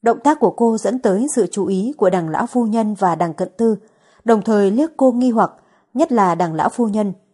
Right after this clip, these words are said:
sắc mặt kinh ngạc. "Bà nội, cháu cắn phải đầu lưỡi." Lương Chân Chân vội vàng kiếm cớ.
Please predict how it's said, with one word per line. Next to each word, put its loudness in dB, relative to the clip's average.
sắc -2
mặt -2
kinh 0
ngạc. -2
"Bà 0
nội, 4
cháu 2
cắn 2
phải 2
đầu 4
lưỡi." 2
Lương 2
Chân -2
Chân -2
vội 0
vàng -2
kiếm -4
cớ. 0